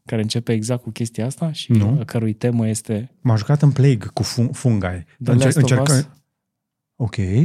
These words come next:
Speaker 1: Și chiar sp-, studiile, studiile de la Duke University spun că există variante de fungi,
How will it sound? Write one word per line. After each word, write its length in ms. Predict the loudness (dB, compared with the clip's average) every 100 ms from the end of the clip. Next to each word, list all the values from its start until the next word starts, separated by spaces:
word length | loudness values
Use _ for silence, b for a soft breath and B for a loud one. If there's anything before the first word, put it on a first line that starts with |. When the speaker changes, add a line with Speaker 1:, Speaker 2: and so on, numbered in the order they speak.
| 0 -10 _ _ _ _
Speaker 1:
Și 300 | -8 -6 -6
chiar 180 | -4 -4
sp-, 680 | -2 -4 -6 -12 -12 -8 -6
studiile, 760 | -6 -4 -2 0 -2 -4 -8 _ _ _ _ _ _ _ _
studiile 380 | -12 -8 -4 -4
de 80 | -4
la 100 | -6
Duke 220 | -4 0
University 600 | 0 0 -2 -6 -6 -8 b b b b
spun 640 | -10 -4 0 2 2 -4 _
că 100 | -2
există 640 | 0 0 -4 0 -2 -2 -8 _ _ -18 -12
variante 600 | -6 -4 -2 -2 -4 -6
de 120 | -6
fungi, 640 | -10 -6 -4 -4 -6 -16